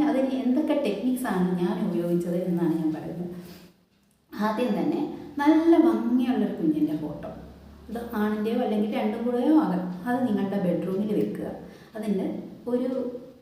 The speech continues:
നല്ല ഭംഗിയുള്ള കുഞ്ഞിൻ്റെ ഫോട്ടോ നിങ്ങളുടെ ഫോണിൻ്റെ വാൾപേപ്പറായിട്ട് ഉപയോഗിക്കുക. ഈ കുഞ്ഞിനെ കാ-, ഈ ഫോട്ടോ കാണുമ്പോഴെല്ലാം മനസ്സിൽ അത് എൻ്റെ കുഞ്ഞാണെന്നുള്ള ആ ഒരു ഫീൽ ഉണ്ടാവണം.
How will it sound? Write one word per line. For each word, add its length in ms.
നല്ല 200
ഭംഗിയുള്ള 400
കുഞ്ഞിൻ്റെ 440
ഫോട്ടോ 320
നിങ്ങളുടെ 360
ഫോണിൻ്റെ 440
വാൾപേപ്പറായിട്ട് 800
ഉപയോഗിക്കുക. 400
ഈ 40
കുഞ്ഞിനെ 400
കാ-, 360
ഈ 60
ഫോട്ടോ 280
കാണുമ്പോഴെല്ലാം 680
മനസ്സിൽ 400
അത് 160
എൻ്റെ 320
കുഞ്ഞാണെന്നുള്ള 880
ആ 120
ഒരു 180
ഫീൽ 280
ഉണ്ടാവണം. 400